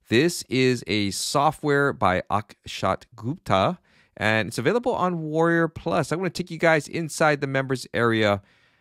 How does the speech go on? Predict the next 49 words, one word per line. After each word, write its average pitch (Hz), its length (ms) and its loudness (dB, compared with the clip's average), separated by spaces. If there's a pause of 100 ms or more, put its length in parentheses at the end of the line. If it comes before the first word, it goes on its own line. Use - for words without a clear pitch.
(160)
We're - 140 -6
gonna 165 100 -2
talk 131 480 2
about 107 340 -2
what 104 280 -4
A 104 160 2
I 101 160 4
Employees 90 720 -8 (120)
is, 120 480 0 (280)
then 170 100 -8
we're 165 60 -4
gonna 151 140 -2
go 135 80 4
over 110 100 0
the 107 120 0
sales 185 360 0
funnel, 165 240 0
and 120 180 -2
lastly, 139 400 -2
I'm 110 140 -2
gonna 196 100 -4
give 165 180 -4
you 151 60 -2
my 117 160 0
personal 143 640 -4
opinion 160 400 -4
about 113 240 2
this 110 160 -6
software. 117 360 0
So 113 120 -6
if 98 80 -12
you're 113 80 -2
ready, 156 300 2 (340)
let's - 180 -8
dive 87 220 0
right 90 180 2
in. 113 200 0
Before 120 260 2
we 196 100 4
dive 202 320 2
in, 101 280 -6 (440)
I 214 160 0
have 202 180 2
a 135 60 2
serious 151 540 0
question 113 480 -2
to - 200 -8
ask 107 380 -4
you. 76 180 -12